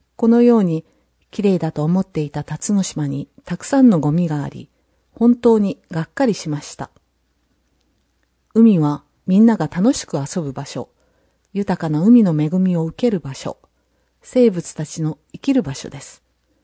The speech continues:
この現実を目にして、何か私もしなければと考えるようになりました。我が家では、毎年夏休みになると、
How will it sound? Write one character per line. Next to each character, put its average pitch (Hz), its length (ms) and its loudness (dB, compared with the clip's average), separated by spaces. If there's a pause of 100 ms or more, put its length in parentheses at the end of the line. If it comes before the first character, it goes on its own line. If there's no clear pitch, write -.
(800)
こ - 140 -4
の 202 280 0
現 175 260 0
実 233 300 -2
を 220 60 2
目 220 160 2
に 151 140 0
し - 160 -14
て、 - 160 -18 (580)
何 196 220 0
か 143 120 -6
私 208 380 -4
も 202 100 2
し - 160 -4
な 254 120 4
け 247 140 -2
れ 165 100 -2
ば - 160 -10 (320)
と 165 100 -10
考 214 300 0
え 247 80 2
る 202 100 0
よ 143 120 -2
う 135 40 -4
に 127 140 -4
な 135 100 -6
り 139 100 -8
ま 147 140 -4
し - 140 -16
た。 - 160 -14 (1400)
我 220 160 0
が 247 140 0
家 160 120 0
で 131 140 -12
は、 127 180 -12 (460)
毎 240 240 0
年 214 360 -6 (400)
夏 175 260 -6
休 294 220 -4
み 175 120 0
に 151 120 -2
な 151 140 -4
る 139 120 -8
と、 - 220 -12